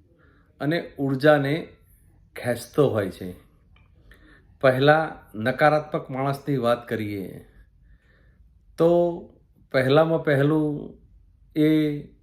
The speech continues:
અવિશ્વાસુ હોય છે વ્યક્તિ અને બીજાના ઉપર ભરોસો નથી રાખતો મિત્રો. એને દરેક કોઈ પણ કાર્યની અંદર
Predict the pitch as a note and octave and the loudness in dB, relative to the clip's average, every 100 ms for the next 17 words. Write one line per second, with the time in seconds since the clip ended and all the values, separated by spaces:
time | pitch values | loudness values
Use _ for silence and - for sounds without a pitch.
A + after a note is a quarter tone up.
0 | - D#3 D#3+ C#3+ C#3 D#3 D3+ D3 E3 C#3+ | 2 4 4 0 0 4 4 4 -2 2
1 | C3 B2+ D3 C#3+ C3 - - E3+ F3 - | 2 2 0 2 0 -4 -6 -4 -4 -14
2 | _ - - B2 C#3 C#3 B2 C#3+ D3 D3 | _ -20 -12 -6 -4 -2 0 2 2 2
3 | C#3 D3 D3+ - - F2+ F2 A#2+ B2+ C#3 | 0 -2 -2 -4 -14 -18 -8 -4 0 2
4 | D3 B2+ A2+ A#2+ A2 G#2+ - A2 G2+ G2 | 2 2 0 0 0 -2 -6 -8 -8 -8
5 | - G#2 - _ - _ _ _ _ _ | -12 -16 -16 _ -20 _ _ _ _ _
6 | _ _ _ _ _ _ _ _ _ _ | _ _ _ _ _ _ _ _ _ _
7 | - _ _ _ _ _ - - C#3 E3+ | -20 _ _ _ _ _ -4 2 4 4
8 | F3 E3+ - - _ C3 C#3+ F3 F3+ - | 4 0 -4 -16 _ 0 4 4 0 -14
9 | _ - D#3+ D3+ F3 E3 D#3 D3+ D3+ D3+ | _ -2 0 2 0 4 4 4 2 2
10 | D3 C#3 B2+ G#2+ | 2 2 0 -2